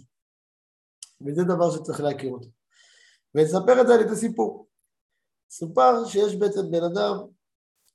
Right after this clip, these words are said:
אתה יודע, לא, לא מבוגר מדי, לא צעיר מדי, אזור החמישים, שישים, כל החיים שלו חי בעוני מרוד. היה אני, אני, אני, אני, לא הצליח לגרד כלום. כל פעם נפל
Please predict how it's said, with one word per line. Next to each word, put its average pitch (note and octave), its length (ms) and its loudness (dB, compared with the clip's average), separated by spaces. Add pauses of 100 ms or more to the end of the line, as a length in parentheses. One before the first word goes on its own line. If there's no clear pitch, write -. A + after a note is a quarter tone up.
(640)
אתה F#3+ 80 -12
יודע, G#3+ 220 2
לא, A3+ 280 6
לא A#3 80 4
מבוגר A3 320 0
מדי, G#3 200 0
לא G3 80 0
צעיר G#3 320 -2
מדי, G3+ 280 -2
אזור F#3+ 260 -2
החמישים, F3 380 -8
שישים, G3+ 440 -6 (760)
כל B3+ 200 6
החיים A3+ 280 2
שלו A3 200 2
חי F3+ 260 0
בעוני E3+ 300 0
מרוד. C3+ 420 -6 (300)
היה F#3+ 280 -2
אני, G3+ 280 -4
אני, F#3+ 220 -2
אני, F3 280 -2
אני, E3 180 -4
לא F#3+ 140 -4
הצליח F#3 280 -6
לגרד E3 420 -4
כלום. E3+ 220 -6 (120)
כל G3 260 -8
פעם F#3+ 220 -4
נפל F#3+ 300 0